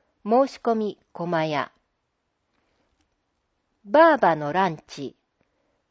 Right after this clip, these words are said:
東三河の旬の食材などを使った食事を楽しめます。三月十九日木曜、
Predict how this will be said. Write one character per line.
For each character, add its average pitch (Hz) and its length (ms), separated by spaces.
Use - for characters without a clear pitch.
東 311 380
三 311 140
河 233 300
の 156 220
旬 285 360
の 277 120
食 262 300
材 262 240
な 254 140
ど 175 140
を 143 80
使 - 220
っ 208 60
た 196 140
食 196 320
事 202 160
を 180 240
楽 165 240
し - 160
め 147 160
ま 139 160
す。 - 200
三 320 340
月 175 280
十 247 240
九 214 160
日 156 520
木 170 380
曜、 160 360